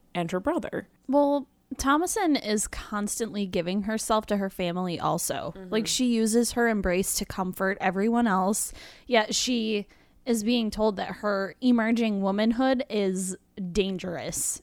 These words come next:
Speaker 2: and that she has to be sent away to another family. And it's sort of ironic that Catherine is trying to be chaste and puritanical, but she sees her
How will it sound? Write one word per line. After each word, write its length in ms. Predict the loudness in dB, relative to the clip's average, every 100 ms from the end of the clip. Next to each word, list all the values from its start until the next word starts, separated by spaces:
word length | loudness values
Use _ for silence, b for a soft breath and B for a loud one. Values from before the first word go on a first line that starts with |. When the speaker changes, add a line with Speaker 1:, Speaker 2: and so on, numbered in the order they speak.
| _ 0
Speaker 2:
and 160 | 2
that 260 | 4 0 -2
she 240 | 0 4
has 220 | 4 4 0
to 60 |
be 100 | -2
sent 260 | 0 0 2
away 200 | 0 0
to 120 | 0
another 280 | -2 0 -2
family. 640 | -2 -2 -2 -4 -10 -12 -2
And 240 | 2 2 0 B B B
it's 160 | 2 2
sort 260 | 2 4
of 100 | 4
ironic 640 | 4 4 4 2 0 -4 -4
that 280 | -2 -2 -2
Catherine 680 | -2 -2 0 0 2 2 -2 b b b b 0
is 240 | 2 2
trying 300 | -2 -2 -2
to 100 | -2
be 100 | -2
chaste 760 | -2 0 2 2 2 0 -4 -4
and 420 | -2 0 -2 -4
puritanical, 1000 | -4 -2 -2 -2 -2 -2 0 0 2 0 4
but 180 | 4 4
she 200 | 0 0
sees 440 | 0 0 0 0
her 340 | 0 0 -2